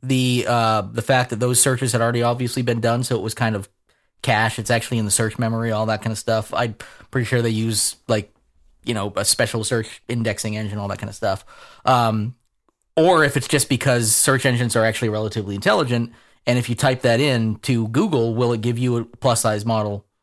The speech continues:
or plus size, um, adult costumes as well? Is it because it's smart enough to know if somebody types in fat girl costume, they want plus size, whatever? Or is it because the, it's, like, embedded in the search? I don't know if there's a way for them to get, like, if,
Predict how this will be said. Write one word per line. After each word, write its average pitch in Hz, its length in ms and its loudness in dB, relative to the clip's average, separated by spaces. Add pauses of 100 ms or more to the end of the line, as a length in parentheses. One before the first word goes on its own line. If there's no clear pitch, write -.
(300)
or 107 160 0
plus 120 280 -2
size, 107 320 0
um, 95 360 -2 (460)
adult 113 260 -2
costumes 101 400 -4
as 87 100 -8
well? 113 320 -4 (300)
Is 143 160 2
it - 180 -2
because 135 280 0
it's 110 100 -2
smart 151 260 4
enough 160 180 0
to 135 60 2
know 127 200 2
if 120 80 -2
somebody 120 220 0
types 117 220 0
in 113 60 -2
fat 110 200 0
girl 123 140 -2
costume, 127 380 0
they 107 100 0
want 101 200 -4
plus 113 200 -2
size, 110 320 -2
whatever? 117 360 -2 (100)
Or 113 320 -2
is 110 100 -4
it 120 80 -6
because 123 520 -2 (420)
the, 127 320 0
it's, 113 360 -2
like, 117 180 0
embedded 110 320 0
in 98 100 -4
the 87 60 -10
search? 110 260 -2
I 123 60 2
don't 160 80 2
know 180 60 2
if 175 80 0
there's 143 140 0
a - 20 0
way 143 120 2
for 135 100 -4
them 123 100 0
to 113 60 -2
get, 113 220 -2
like, 117 260 -2
if, - 260 -6